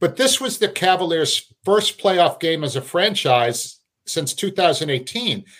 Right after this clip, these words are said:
and they're gonna need better poise from all of their young guys moving forward. You know that Donovan Mitchell's a bucket, and he's gonna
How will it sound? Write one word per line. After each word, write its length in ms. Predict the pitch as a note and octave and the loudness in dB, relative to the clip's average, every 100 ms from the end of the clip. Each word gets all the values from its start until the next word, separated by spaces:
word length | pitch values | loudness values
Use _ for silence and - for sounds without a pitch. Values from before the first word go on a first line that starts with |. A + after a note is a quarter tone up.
| _ | _
and 120 | E3 F#3 | -2 2
they're 140 | C4+ | 2
gonna 220 | C#4 A3 | 2 0
need 300 | F#3 F#3+ C3+ | 0 -2 2
better 240 | E3+ F3 D3 | 2 4 0
poise 440 | - D#3+ D#3 C#3 | 0 2 2 0
from 320 | - C3 - _ | -4 -6 -6 _
all 320 | D3+ D#3 E3+ | 2 4 4
of 80 | C3 | 2
their 120 | A#2 | 0
young 280 | G#2+ G#2+ G#2 | -2 -4 -6
guys 340 | G#2 G2 F#2+ | -4 -4 -6
moving 260 | G#2 F#2+ F2+ | -8 -8 -10
forward. 460 | - G#2 F#2 F#2 F2 _ - _ - | -6 -4 -2 -4 -8 _ -20 _ 0
You 140 | F3 | 2
know 160 | G#3+ A#3+ | 6 6
that 160 | G#3 | 4
Donovan 400 | F#3+ F3 D#3+ D3 | 4 2 4 2
Mitchell's 360 | D3+ D3+ C#3 B2+ | 2 2 0 0
a 40 | |
bucket, 500 | A2 C3+ A2+ - - - | -2 0 0 -2 -14 -10
and 120 | A2+ | -4
he's 160 | D#3 D3+ | -2 0
gonna 260 | E3 D3 | 0 -2